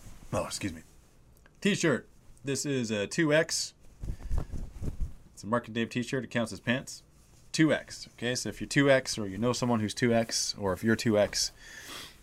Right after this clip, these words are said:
then, uh, this is how we do it. You just gotta type a word in the chat in order to possibly win this. And the word is, uh, pants. P A N T S. Type in that word if you wanna win this t-shirt. It is a two X t-shirt.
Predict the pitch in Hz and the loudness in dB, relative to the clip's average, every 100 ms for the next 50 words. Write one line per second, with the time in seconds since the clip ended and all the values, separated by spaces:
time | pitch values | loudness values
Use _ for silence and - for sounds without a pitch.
0 | - - 101 95 90 90 85 78 76 - | -20 -4 0 2 2 0 -2 -2 -6 -12
1 | - - - - - - - - - - | -20 -20 -20 -18 -20 -20 -20 -6 -4 -4
2 | - - - 110 - 107 107 95 87 87 | -16 -20 -4 -2 0 4 4 4 0 -2
3 | 82 90 - 95 87 - 107 101 90 98 | -4 -4 0 0 -2 -2 -2 0 0 0
4 | 101 90 82 101 107 - - 90 90 85 | 0 -2 -2 2 2 0 -8 -8 -6 -6
5 | - 85 80 - - - 82 85 104 113 | -6 -6 -8 -2 -2 -2 -4 -2 0 2
6 | 135 - - 85 85 98 113 110 101 101 | 0 -2 -6 -8 -4 4 6 6 4 4
7 | 104 104 98 92 - - - 90 87 85 | 6 6 6 2 0 -2 -2 -2 0 0
8 | 85 82 - - - - - - - - | -2 -2 -2 0 0 -2 -2 -4 -4 -2
9 | - 151 107 - - - - - - - | 6 8 8 6 0 0 -6 -20 -20 -14
10 | - 147 135 117 117 110 104 139 135 - | 0 4 6 6 4 2 4 6 6 2
11 | - - - - - - 127 123 113 107 | -4 -8 -20 -20 -18 2 2 4 2 4
12 | 117 117 104 98 98 92 95 92 82 - | 4 4 2 -2 -4 -2 -4 -4 -6 -8
13 | 85 - - 95 101 87 80 - 104 90 | -10 -10 -8 -2 -2 -2 -4 -2 0 0
14 | - - 82 - 90 | -2 -4 -6 -8 -10